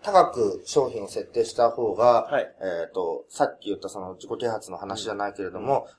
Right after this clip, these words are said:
Speaker 1: セミナーであったとしても、そういう、なんだろう。本気度の高いというか、
Speaker 2: うんうんうんうん。
Speaker 1: 意識が高い人が集まりやすいのはもう事実
Speaker 2: はい。
Speaker 1: な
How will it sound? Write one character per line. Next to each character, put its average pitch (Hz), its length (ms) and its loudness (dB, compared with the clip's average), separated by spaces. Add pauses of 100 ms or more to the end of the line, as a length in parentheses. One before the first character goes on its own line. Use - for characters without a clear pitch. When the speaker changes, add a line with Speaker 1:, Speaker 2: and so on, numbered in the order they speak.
Speaker 1:
セ - 140 -8
ミ 147 140 -2
ナ 156 180 8
ー - 20 4
で 156 80 6
あ 156 60 8
っ 151 60 2
た 127 120 -2
と 101 100 -6
し - 80 -16
て - 80 -12
も、 90 220 -12
そ 82 240 -8
う 82 40 -10
い 82 60 -10
う、 80 340 -8 (840)
な 85 120 -16
ん - 40 -20 (140)
だ 67 80 -18
ろ - 80 -20
う。 - 40 -20 (1400)
本 165 180 -2
気 170 140 -4
度 143 80 8
の 98 120 -2
高 104 260 -2
い 90 80 -8
と - 80 -10
い 123 100 -6
う - 20 -4
か、 - 60 -4
Speaker 2:
う - 40 -8
ん - 20 -12
う 110 40 -10
ん 117 40 -8
う - 20 -6
ん 110 120 -10
う 101 40 -12
ん。 - 20 -10
Speaker 1:
意 120 60 -6
識 - 100 -4
が 120 80 2
高 120 220 0
い - 20 2
人 156 120 -8
が 90 200 -2
集 131 100 -10
ま 139 140 2
り 139 180 -2
や 143 100 2
す 131 120 -8
い 151 60 -2
の 147 80 -2
は 92 60 -4
も 82 80 -12
う - 20 -18
事 120 180 -6
実 104 480 -4
Speaker 2:
は 127 200 -2
い。 - 160 -4
Speaker 1:
な 90 280 -8